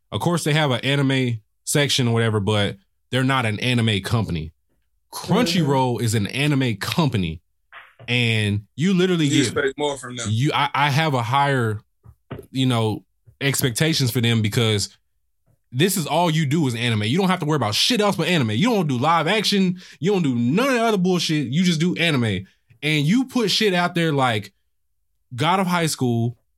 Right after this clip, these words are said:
Speaker 1: big trash. I don't know if either one of you, yeah, either one of you have seen this, but I watched, uh, G-, Gibiate or whatever the fuck it, I don't even know how to pronounce it. That was one of the most garbage animes I've ever seen in my life. That's one of their originals. Um,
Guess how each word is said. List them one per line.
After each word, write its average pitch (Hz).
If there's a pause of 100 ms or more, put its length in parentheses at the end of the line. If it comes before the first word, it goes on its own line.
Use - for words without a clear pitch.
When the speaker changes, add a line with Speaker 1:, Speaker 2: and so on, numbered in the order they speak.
(520)
Speaker 1:
big 165
trash. 95 (760)
I 147
don't 196
know 180
if 139
either 165
one 160
of 151
you, 143
yeah, 143
either 175
one 165
of 151
you 139
have 120
seen 170
this, 123
but 117
I 127
watched, 147
uh, 117
G-, 117 (100)
Gibiate 135 (260)
or 104
whatever 143
the 113
fuck 127
it, -
I 135
don't 156
even 135
know 127
how 131
to 110
pronounce 113
it. 95 (300)
That 151
was 151
one 135
of 123
the 117
most 110
garbage 131
animes 120
I've 110
ever 107
seen 110
in 104
my 101
life. 90 (360)
That's 127
one 127
of 127
their 113
originals. 101 (340)
Um, 110